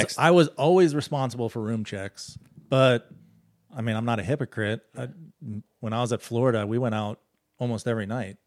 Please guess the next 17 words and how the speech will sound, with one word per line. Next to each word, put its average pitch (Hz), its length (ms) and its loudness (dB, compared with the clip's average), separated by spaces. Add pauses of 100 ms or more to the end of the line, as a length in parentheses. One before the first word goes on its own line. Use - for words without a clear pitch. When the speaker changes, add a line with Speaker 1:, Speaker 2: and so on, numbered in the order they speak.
(160)
Speaker 2:
you 101 100 -10
know, 101 180 -8
and, 113 200 -8
and 127 140 -4
it, 120 200 -6
it 156 140 -6
got 170 220 2
to 175 100 4
a 139 40 4
point 143 360 -2
where, 123 380 0 (640)
uh, 113 280 -6
my 117 180 -2
last 127 340 0
year 127 140 0
at 117 80 -8
Florida, 113 640 -2